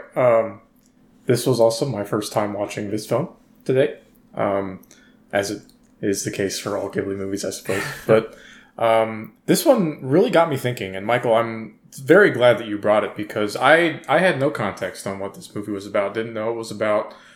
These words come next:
Speaker 1: World War Two or the guy who built the planes or even about planes or even about real life.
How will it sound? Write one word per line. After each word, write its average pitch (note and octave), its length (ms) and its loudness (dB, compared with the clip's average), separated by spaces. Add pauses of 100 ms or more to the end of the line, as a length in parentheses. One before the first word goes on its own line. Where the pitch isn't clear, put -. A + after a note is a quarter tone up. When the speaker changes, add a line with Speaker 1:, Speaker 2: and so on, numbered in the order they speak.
(180)
Speaker 1:
World A2+ 160 0
War A2+ 140 2
Two D3 380 4
or G#2+ 380 2
the A#2+ 80 -4
guy A2+ 220 4
who A2+ 60 -2
built A2+ 180 -2
the A#2 60 -6
planes B2+ 500 0
or G#2+ 80 2
even A2+ 180 0
about A2 280 0
planes C3 560 -2
or G#2 280 0 (440)
even B2+ 280 0
about A#2 540 6 (120)
real C3+ 300 4
life. D3+ 400 2